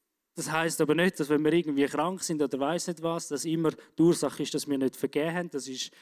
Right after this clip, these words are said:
äh, klar nicht so. Aber ich finde es auch krass, wie, wie weit das es kann gehen, dass es bis zu körperlichen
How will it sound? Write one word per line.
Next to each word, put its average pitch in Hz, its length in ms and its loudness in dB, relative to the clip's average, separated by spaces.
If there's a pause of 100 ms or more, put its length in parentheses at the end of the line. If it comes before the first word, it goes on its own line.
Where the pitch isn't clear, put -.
(160)
äh, 127 300 0
klar 147 460 0
nicht 156 280 2
so. 185 320 2 (300)
Aber 147 240 0
ich 156 100 0
finde 160 240 -2
es - 0 -
auch 170 180 2
krass, - 500 -2
wie, 147 200 0
wie 151 160 4
weit 170 240 -2
das 160 120 -4
es 156 140 -10
kann 135 140 -2
gehen, 165 240 -4
dass 143 160 -4
es 135 80 -10
bis 180 220 -6
zu 165 100 -2
körperlichen 170 920 0